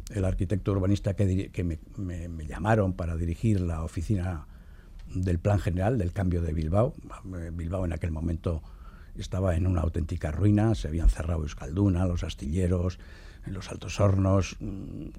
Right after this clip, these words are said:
había periclitado el modelo económico que durante cien años habíamos tenido en Bilbao. Bilbao, eh, a partir de mil ochocientos cincuenta, con cincuenta años de retraso a la revolución industrial en Inglaterra, tuvo ya sus primeros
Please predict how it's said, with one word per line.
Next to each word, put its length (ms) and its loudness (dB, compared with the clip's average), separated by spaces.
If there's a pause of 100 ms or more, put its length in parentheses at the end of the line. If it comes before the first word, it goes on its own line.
(140)
había 400 6
periclitado 720 2
el 100 -2
modelo 440 2
económico 580 2
que 120 -2
durante 800 -4
cien 260 -4
años 280 -4
habíamos 280 -6
tenido 240 -8
en 60 -8
Bilbao. 300 -14 (100)
Bilbao, 520 -2 (680)
eh, 260 -6
a 80 -4
partir 300 0
de 100 4
mil 160 6
ochocientos 500 0
cincuenta, 580 2
con 160 -6
cincuenta 400 0
años 220 0
de 100 0
retraso 500 0
a 60 -2
la 80 -2
revolución 400 0
industrial 400 2
en 100 2
Inglaterra, 440 2
tuvo 200 2
ya 140 2
sus 160 -4
primeros 420 0